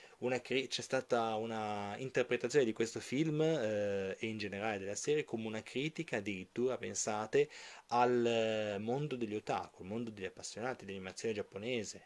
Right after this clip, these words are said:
indipendentemente dal fatto che vi lavorino o meno, per la tendenza magari di queste persone a richiudersi un pochettino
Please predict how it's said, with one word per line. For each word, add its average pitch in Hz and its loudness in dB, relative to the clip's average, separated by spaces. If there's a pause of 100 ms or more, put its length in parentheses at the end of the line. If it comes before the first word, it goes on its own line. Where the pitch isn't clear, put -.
indipendentemente 92 -8
dal 90 -4
fatto - -6
che 92 -6
vi 92 -4
lavorino 104 0
o 104 -6
meno, 139 0 (480)
per 131 8
la 107 2
tendenza 117 0
magari 98 -2
di 95 -8
queste - -8
persone 135 -2
a 120 2
richiudersi 127 4
un 104 -6
pochettino 104 -2